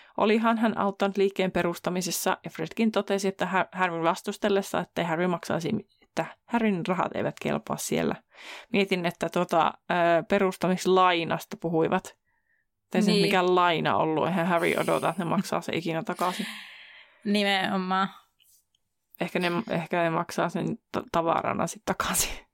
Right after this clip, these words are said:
Speaker 1: <laughs> Tommosena.
Speaker 2: Niin.
Speaker 1: No, Harry pa-, palasi takaisin myymälään ja Fred ohjasi hänet Hermione ja Ginin ihmennoita tuotteiden luokse.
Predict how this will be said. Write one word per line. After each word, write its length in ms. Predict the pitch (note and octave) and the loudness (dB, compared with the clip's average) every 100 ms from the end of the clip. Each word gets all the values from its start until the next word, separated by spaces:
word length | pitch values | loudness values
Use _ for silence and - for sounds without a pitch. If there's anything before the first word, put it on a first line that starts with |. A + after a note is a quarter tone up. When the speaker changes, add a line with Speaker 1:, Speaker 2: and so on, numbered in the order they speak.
| _ - | _ -20
Speaker 1:
<laughs> 300 | - _ - | -20 _ -8
Tommosena. 300 | - F3+ A3+ | -6 -4 0
Speaker 2:
Niin. 420 | A#3+ B3+ B3 B3 - - - - - - - - - _ - | 2 2 0 -2 -8 -14 -14 -18 -20 -20 -20 -20 -20 _ -2
Speaker 1:
No, 100 | G#3+ | 2
Harry 200 | A3 D#4+ | 4 4
pa-, 220 | D4+ C#4 - - | 4 0 0 0
palasi 340 | B3 B3 A#3+ | 2 2 2
takaisin 420 | A#3 A#3 A3+ G#3+ | -2 2 2 2
myymälään 640 | G3+ G#3 G#3+ G3 F3+ F#3 F3 | 2 2 4 4 4 2 2
ja 100 | F3 | 0
Fred 240 | F#3+ F#3 - | 0 0 0
ohjasi 340 | F#3 F#3 - | 0 -2 -2
hänet 340 | F#3 A#3 B3 A#3+ | 0 2 2 2
Hermione 400 | G#3+ G#3+ F#3+ F#3 | 0 2 0 2
ja 60 | |
Ginin 360 | F3 G3 F#3+ F3+ | 0 0 2 2
ihmennoita 540 | B3 C4+ G3 F3+ F3+ E3+ | 2 2 2 2 0 0
tuotteiden 580 | - G3+ - E3+ E3+ F3 | 0 0 0 -2 0 2
luokse. 460 | B3 A3+ - E3 | 2 2 0 -4